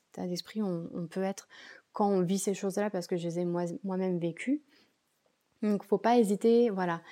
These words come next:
à poser des questions, euh, à la personne,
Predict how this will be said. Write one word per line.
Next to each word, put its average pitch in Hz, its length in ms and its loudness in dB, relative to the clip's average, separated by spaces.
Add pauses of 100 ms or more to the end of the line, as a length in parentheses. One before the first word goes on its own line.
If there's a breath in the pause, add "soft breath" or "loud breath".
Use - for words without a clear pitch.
(300 loud breath)
à 175 80 -2
poser 220 300 4
des 208 140 4
questions, 226 680 0
euh, 180 380 -2
à 185 120 -4
la 185 120 0
personne, 190 580 0